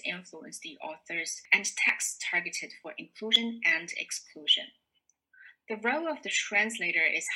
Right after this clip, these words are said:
highlighted by Zhang during the process of translation and canonization of foreign literature in China. What is noteworthy here is Zhang points out the Orientalist tendency of West in cross-cultural communication,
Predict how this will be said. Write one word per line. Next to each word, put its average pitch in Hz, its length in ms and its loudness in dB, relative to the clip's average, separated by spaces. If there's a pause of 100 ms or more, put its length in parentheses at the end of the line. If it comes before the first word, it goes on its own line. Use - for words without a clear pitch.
(120)
highlighted 165 680 0
by 151 140 0
Zhang 170 340 2
during 160 280 0
the - 180 -10
process 190 420 -2
of - 120 -8
translation 160 720 0
and - 180 -8
canonization 190 680 4
of 160 200 -6
foreign 170 440 0
literature 156 500 6
in 151 160 2
China. - 460 0 (240)
What 269 120 4
is 339 220 4
noteworthy 220 760 -2
here 156 720 2
is 151 460 2 (280)
Zhang 240 380 6
points 226 400 0
out 170 260 2
the 175 220 -6
Orientalist 185 880 -2
tendency 180 560 -4
of 151 120 -10 (120)
West - 340 -2
in 170 220 -10 (160)
cross-cultural 202 880 -4
communication, 156 760 0